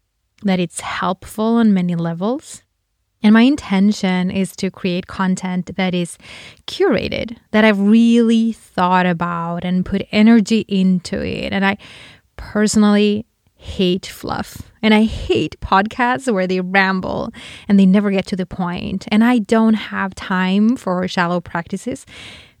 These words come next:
Personally, I want deep and transformative conversations.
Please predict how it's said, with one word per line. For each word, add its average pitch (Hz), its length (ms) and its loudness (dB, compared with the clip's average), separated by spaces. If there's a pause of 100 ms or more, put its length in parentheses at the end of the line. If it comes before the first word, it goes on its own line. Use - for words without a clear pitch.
Personally, 202 880 0
I 196 80 2
want 180 300 0
deep 185 360 -4
and 175 200 0
transformative 180 880 -2
conversations. 180 880 -4